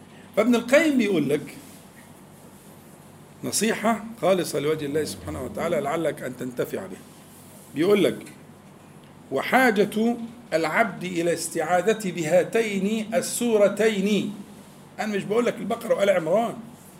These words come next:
ده أنا بقول لك الفلق والإيه؟ والناس. هم؟ "بهاتين السورتين أعظم من حاجته إلى النفس والطعام والشراب واللباس".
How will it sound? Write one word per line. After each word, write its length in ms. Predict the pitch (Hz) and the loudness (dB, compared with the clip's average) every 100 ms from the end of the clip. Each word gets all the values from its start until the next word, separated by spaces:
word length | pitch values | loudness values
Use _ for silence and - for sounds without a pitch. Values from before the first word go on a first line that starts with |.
| - - - - - - | -20 -20 -20 -20 -18 -12
ده 80 | 113 | -6
أنا 80 | 151 | -2
بقول 300 | 165 220 214 | 4 4 4
لك 240 | 196 - - 147 | 0 -2 -8 -6
الفلق 460 | 143 185 226 - 156 | -2 2 2 2 -2
والإيه؟ 440 | 151 160 185 185 - - - | -4 0 0 0 -4 -16 -8
والناس. 800 | 165 185 254 - - - - - - - - - 151 | 0 4 4 4 0 -6 -8 -10 -18 -20 -20 -12 -2
هم؟ 260 | 220 277 - - - - | 0 0 -4 -12 -18 -6
"بهاتين 680 | 160 180 208 202 269 262 202 | 0 6 6 8 6 6 0
السورتين 1400 | 180 - - 269 247 196 196 - 214 202 180 226 294 - - - - - - - - - - | -4 -2 -2 0 2 4 4 4 2 2 2 4 2 0 -10 -16 -20 -20 -20 -20 -20 -6 2
أعظم 580 | 190 185 180 269 269 202 | 2 2 6 6 6 2
من 120 | 190 | 0
حاجته 1160 | - 175 175 185 233 208 214 175 233 285 330 - - - - - - - | -2 0 2 4 4 4 4 6 8 8 4 -2 -10 -16 -20 -20 -20 -4
إلى 160 | 165 190 | 2 2
النفس 600 | 190 220 208 240 - 254 294 294 - - | 2 0 4 4 4 2 0 -2 -6 -2
والطعام 960 | 165 - 185 175 214 240 254 262 277 - - - | 0 2 2 4 4 4 4 2 0 -6 -12 -4
والشراب 880 | 202 - 190 190 202 220 208 214 214 | -4 -2 2 2 4 2 0 -2 -2
واللباس". 500 | 180 175 127 - - | -2 0 0 -2 -14